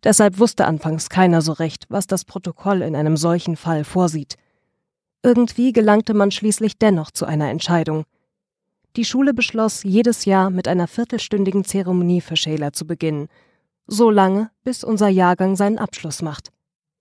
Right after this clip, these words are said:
Im Gegenzug spendierten die Arnolds der Englischabteilung einen neuen Flügel in Shaylas Namen. Das hatte unser Rektor, Mister Weingarten, geschickt eingefädelt.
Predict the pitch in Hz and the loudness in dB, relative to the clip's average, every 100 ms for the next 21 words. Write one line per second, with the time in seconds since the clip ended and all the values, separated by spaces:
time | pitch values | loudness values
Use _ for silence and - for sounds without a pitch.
0 | _ _ _ _ - 247 247 262 254 233 | _ _ _ _ 0 2 2 2 2 0
1 | - 262 - - - 240 233 262 233 220 | 0 -4 -4 -10 -2 0 2 2 2 2
2 | 208 214 226 214 - - 214 220 240 - | 4 4 4 2 -2 -2 0 2 2 0
3 | 196 - 196 196 202 - 214 208 208 202 | -4 -2 -2 0 0 0 2 4 4 2
4 | 196 214 220 180 - 156 - 190 165 156 | 0 -2 -2 0 -2 -4 -2 -2 0 -2
5 | 190 180 165 160 _ _ _ _ _ - | 0 0 0 -4 _ _ _ _ _ -8
6 | 254 - 240 226 226 214 202 254 - 180 | -6 -2 -2 0 2 4 4 2 -2 -6
7 | 156 143 214 156 160 151 170 190 185 180 | -6 -6 -6 -4 -2 0 2 2 2 0
8 | - 190 202 233 - 277 _ - 233 180 | -2 -4 -4 -6 -4 -6 _ -2 0 2
9 | 165 - 160 156 160 | 0 -2 -4 -4 -10